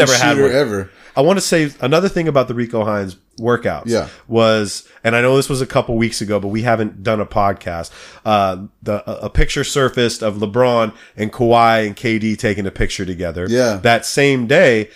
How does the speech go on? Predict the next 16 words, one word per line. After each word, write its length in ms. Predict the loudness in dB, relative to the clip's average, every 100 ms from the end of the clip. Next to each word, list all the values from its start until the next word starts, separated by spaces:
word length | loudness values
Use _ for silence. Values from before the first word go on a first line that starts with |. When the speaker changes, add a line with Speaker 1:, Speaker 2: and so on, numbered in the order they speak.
| -20 _ -4
Speaker 1:
um, 440 | 2 2 2 -4 -12 _ _ _ _ -2
Harden, 640 | 4 4 4 2 -2 -8 _
C 240 | -6 -2 -2
P 120 | -2
three, 340 | 0 2 2
Jimmy 240 | 2 0 2
Butler 400 | 2 2 2 2
were 160 | 2
all 260 | 4 4 2
playing 540 | 0 2 2 0 -4 -6
at 260 | 0 0 -2
the, 100 | -8 0
at 220 | 0 2
those 240 | 0 0 0
games 440 | -2 -2 -4 -6
too. 380 | -2 0 0